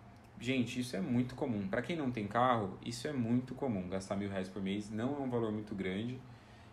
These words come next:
ainda mais se você não tem um financiamento. Você só tem o custo do carro em si. Bom, é, pra muitos a atitude de comprar à vista é adequada, né? Mas será que é mesmo? Vamos ver, né?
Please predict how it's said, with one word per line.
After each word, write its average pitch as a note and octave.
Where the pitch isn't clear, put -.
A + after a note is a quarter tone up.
ainda G2+
mais G#2+
se A#2+
você B2
não A2+
tem C3
um B2+
financiamento. B2
Você G#2
só G#2+
tem A#2
o A2+
custo A#2+
do A2+
carro G#2+
em A#2
si. F#2
Bom, -
é, C3+
pra E3+
muitos F#3+
a F#3+
atitude F#3
de -
comprar E3+
à E3
vista D#3
é G3
adequada, G#3+
né? F#3
Mas G3+
será G3+
que -
é A#2
mesmo? A#2
Vamos C3
ver, C#3+
né? A#2+